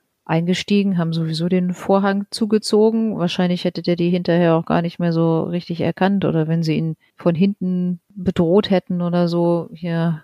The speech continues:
so wie es ja eine Zeit lang mal auch echt so Volkssport war, hier Taxis auszurauben.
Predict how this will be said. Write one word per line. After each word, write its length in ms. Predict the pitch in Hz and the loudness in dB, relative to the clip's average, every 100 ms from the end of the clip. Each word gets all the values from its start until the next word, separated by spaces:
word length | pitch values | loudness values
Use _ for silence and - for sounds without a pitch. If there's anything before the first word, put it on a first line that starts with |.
| _ | _
so 220 | 165 160 | -6 -2
wie 80 | 165 | 0
es 100 | - | 2
ja 380 | 160 160 165 - | 2 2 -2 -8
eine 300 | - 170 165 | -4 0 0
Zeit 320 | 160 175 170 160 | 0 0 0 2
lang 240 | 160 160 | -2 0
mal 120 | 165 | 0
auch 200 | - 160 | 0 0
echt 180 | 165 160 | -4 -6
so 200 | - 160 | -2 -2
Volkssport 680 | - - 180 - 160 156 147 | -2 -6 -6 -4 -2 0 2
war, 120 | 151 | 0
hier 220 | 156 151 | 0 -2
Taxis 400 | - - 156 147 | -6 -6 -6 -2
auszurauben. 680 | 143 - 139 143 135 156 156 | -4 -4 -6 -2 -2 -2 -6